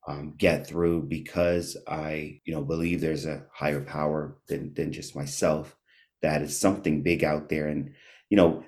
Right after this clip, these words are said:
that was a confusing part of growing up with trauma because I was very upset with God.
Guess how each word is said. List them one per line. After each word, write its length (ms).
that 160
was 140
a 40
confusing 600
part 200
of 120
growing 380
up 260
with 120
trauma 460
because 320
I 80
was 160
very 260
upset 440
with 140
God. 360